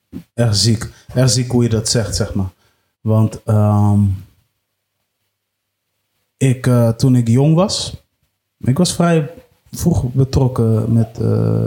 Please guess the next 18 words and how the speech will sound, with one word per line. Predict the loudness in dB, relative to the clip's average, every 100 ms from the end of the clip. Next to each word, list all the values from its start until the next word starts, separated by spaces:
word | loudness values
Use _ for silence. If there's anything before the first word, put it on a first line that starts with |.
| -4
verschillende | -4 -2 2 2 4 4 2 2
mensen, | 2 2 0
weet | -2 0
je. | -2 -2 -6 -10 -4
Turken, | -2 -2 -2 -2 -2 _ _ _ _ _ -4
eh, | -2 2
mensen | 2 2 0 -4
uit, | -2
eh, | -4 -4 -6
Turkije, | -4 0 2 2 0 -2
eh, | -4 -2 -2 -4 -8 -10
Curaçao, | -4 -2 0 0 0 -2 -6 _ _ _ _
eh, | -8 -4 -4 -4
Maluku. | 0 0 0 -2 -2 -2 -6 _ _ _ _ _ _ _ _ _ _ _
Ook | -2 0
mensen | 2 2 2
uit | 0 -4 -16 _ -2
Indonesië, | 2 2 4 4 2 0 -2 -4